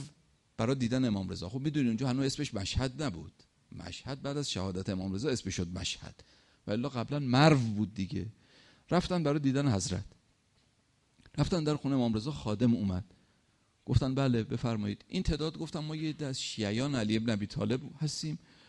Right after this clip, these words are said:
اومدیم آقا رو ببینیم، امام رضا رو ببینیم.»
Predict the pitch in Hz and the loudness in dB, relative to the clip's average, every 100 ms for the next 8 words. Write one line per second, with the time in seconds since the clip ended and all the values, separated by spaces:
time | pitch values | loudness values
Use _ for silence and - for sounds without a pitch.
0 | - _ - 110 123 135 104 104 90 85 | -20 _ -2 0 2 2 4 2 2 -2
1 | 85 85 95 _ - 95 92 90 92 87 | -4 -8 -10 _ 0 2 2 2 0 -2
2 | 87 90 104 | -6 -8 -10